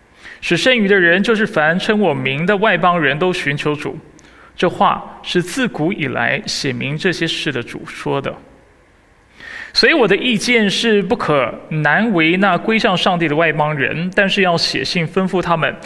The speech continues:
禁戒偶像所玷污的东西，血和勒死的牲畜，禁戒淫乱。因为历代以来，摩西的书在各城都有人宣讲，每逢安息日也在会堂里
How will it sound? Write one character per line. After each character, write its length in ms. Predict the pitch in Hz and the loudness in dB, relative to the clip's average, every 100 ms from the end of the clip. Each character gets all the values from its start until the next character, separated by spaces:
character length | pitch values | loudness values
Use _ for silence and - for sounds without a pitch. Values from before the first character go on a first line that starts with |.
| - - | -16 -6
禁 240 | 262 226 | 0 2
戒 200 | 185 202 | 2 2
偶 200 | 151 139 | 2 0
像 240 | 196 180 | 0 0
所 180 | 160 - | 0 -2
玷 160 | - 196 | 0 0
污 160 | 175 | 0
的 160 | 175 - - - | -2 -4 -8 -4
东 220 | 170 180 | -2 -2
西， 260 | 175 - 131 - - - - | -4 -6 -10 -14 -20 -20 -10
血 420 | - - 127 - - - - - - | -6 -2 -2 -4 -10 -20 -20 -20 -6
和 260 | 139 147 | 0 2
勒 300 | 208 214 214 | 2 2 2
死 240 | 214 - - | 0 -4 -4
的 120 | - | -4
牲 240 | - 147 | -4 -4
畜， 280 | - 156 - - - - - | -6 -10 -10 -14 -20 -20 -16
禁 260 | - 214 165 | -2 0 0
戒 160 | 175 | 0
淫 280 | 147 123 127 | -2 -4 -4
乱。 200 | 143 143 - - - _ _ _ _ - - - - | -2 -4 -8 -20 -20 _ _ _ _ -20 -20 -12 -2
因 140 | 247 | 2
为 80 | 277 | 2
历 180 | 269 254 | 4 4
代 140 | 254 | 4
以 140 | 190 | 2
来， 200 | 151 147 | 2 2
摩 200 | 170 165 | 2 2
西 120 | 202 254 | 2 2
的 80 | |
书 240 | 214 - 220 | 0 0 0
在 160 | 220 202 | 2 2
各 180 | 233 185 | 2 0
城 260 | - 147 | 0 0
都 120 | 175 | 0
有 100 | 196 | 0
人 220 | 139 113 147 | 0 -2 0
宣 260 | 190 190 | 0 2
讲， 260 | 165 - - | 2 -2 -4
每 180 | 143 135 | -4 -4
逢 240 | 127 139 147 | -2 -4 -2
安 220 | 185 202 | 0 0
息 180 | 208 143 | -2 -4
日 260 | 139 165 143 | -2 -2 -2
也 180 | 131 117 | -4 -6
在 340 | - 156 139 - | -4 -2 -2 -4
会 380 | - - 185 139 | -8 -2 -2 -2
堂 340 | - 123 131 | -6 -6 -4
里 160 | 143 | -8